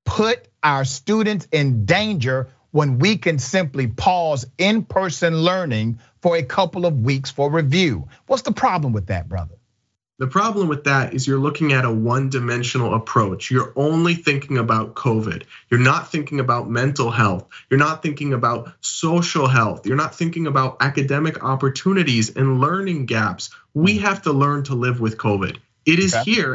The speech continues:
Speaker 2: and unfortunately, it doesn't look like it's going away anytime soon.
Speaker 1: Brad, do you agree that it is, you know, a mental issue, like, mentally, uh, traumatizing for someone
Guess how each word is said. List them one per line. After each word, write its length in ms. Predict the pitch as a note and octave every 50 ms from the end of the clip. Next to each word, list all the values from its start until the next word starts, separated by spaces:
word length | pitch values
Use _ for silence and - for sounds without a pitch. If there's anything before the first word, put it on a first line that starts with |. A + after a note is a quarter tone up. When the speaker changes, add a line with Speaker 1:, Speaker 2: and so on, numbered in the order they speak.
| - -
Speaker 2:
and 100 | C#3+ D3+
unfortunately, 680 | D#3 D#3+ C#3 - - F#3 G#3+ - - G#3+ F#3+ F#3 E3+
it 80 | C#3+ C#3
doesn't 300 | C#3 D3 E3 F3+ E3 C#3
look 180 | D#3 D#3 -
like 120 | D3+ C#3+ C#3+
it's 140 | C#3 C#3 C3+
going 240 | C3 C3 C3+ C3+
away 300 | B2+ B2 C3+ C3 B2 A#2
anytime 460 | A#2+ A#2+ A#2 A#2 - C3 A#2 A2+ A2 A2+
soon. 480 | - - G#3 A3+ F3 A#2 G2+ F#2 - - -
Speaker 1:
Brad, 240 | D#3+ E3 D#3+ D3 C#3
do 100 | D3 E3
you 160 | F3+ A3 B3
agree 480 | A3 E3 D3+ D#3+ D#3+ E3+ E3+ E3+ E3+ E3+ - -
that 280 | B2+ D3+ D3 C#3+ C#3 C#3
it 200 | D#3 D#3+ E3 D#3+
is, 400 | D#3 D#3 D3+ D3 C#3 C3+ C3 - - - D#3 - _ _ _ _ _ _ _ _ _ _ _ _ _ _ -
you 100 | E3 F#3
know, 140 | E3 C#3+ C#3 -
a 80 | C3+ C3+
mental 440 | C3 C#3+ F#3 G3 - E3 D3 C3+
issue, 420 | D#3 F3+ E3+ - - G2 E2+ D2+ D#2+ -
like, 320 | - C3+ B2+ A#2 A2 - B2
mentally, 800 | C3 C#3 E3 F#3+ G3 - - F3 D#3 D3+ D3 C#3+ C#3 C3 C3 C3+ - - - _ _ _ _ _ -
uh, 160 | C3 B2 A#2
traumatizing 840 | G#2+ - - F3+ G3+ A3 G#3 D#3 - D3 B2+ A#2 A2+ G#2 G#2+ G2+ -
for 100 | - G#2+
someone 580 | - - G#2+ G2 F2+ E2 D#2+ A2 - - -